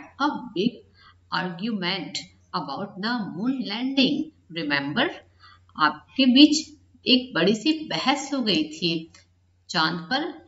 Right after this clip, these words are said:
landing को लेकर। क्या आपको याद है? I will tell you more। मैं आपको कुछ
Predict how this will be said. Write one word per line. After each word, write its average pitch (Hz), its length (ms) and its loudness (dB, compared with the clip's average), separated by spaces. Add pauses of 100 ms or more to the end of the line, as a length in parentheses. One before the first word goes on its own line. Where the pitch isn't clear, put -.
landing 262 500 0
को 285 60 0
लेकर। 165 420 -2 (920)
क्या 190 240 -4 (140)
आपको 175 640 -4 (380)
याद 147 320 -4 (100)
है? 285 80 4 (1200)
I 311 160 2
will 370 200 -2 (140)
tell 269 320 6
you 302 160 6
more। 175 540 -2 (380)
मैं 247 140 -4
आपको 254 240 -6
कुछ - 280 -6